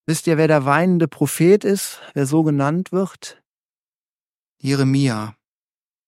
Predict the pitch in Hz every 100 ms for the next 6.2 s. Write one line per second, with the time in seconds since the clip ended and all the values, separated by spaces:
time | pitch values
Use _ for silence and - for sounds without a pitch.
0 | _ _ _ _ _ _ _ _ _ _
1 | _ _ _ _ - 143 151 160 - 175
2 | 208 190 185 175 170 233 180 - 151 -
3 | 143 143 127 139 147 - 165 143 139 -
4 | 170 143 - - - 147 139 143 143 143
5 | 131 139 139 - 175 196 165 143 147 151
6 | 156